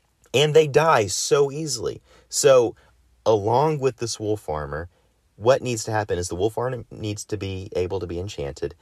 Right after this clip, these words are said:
and the wolf, just as it,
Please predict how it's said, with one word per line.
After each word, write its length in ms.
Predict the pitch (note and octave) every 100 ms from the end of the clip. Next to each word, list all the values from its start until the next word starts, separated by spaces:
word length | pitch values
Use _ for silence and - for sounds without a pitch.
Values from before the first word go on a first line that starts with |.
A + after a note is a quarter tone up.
| _ _ _
and 200 | G#2 G#2+
the 60 | G2+
wolf, 520 | G#2 C3 C#3+ - _
just 320 | G2+ B2 A#2+ -
as 360 | G#2 G#2+ G#2 - _ _ _
it, 160 | G2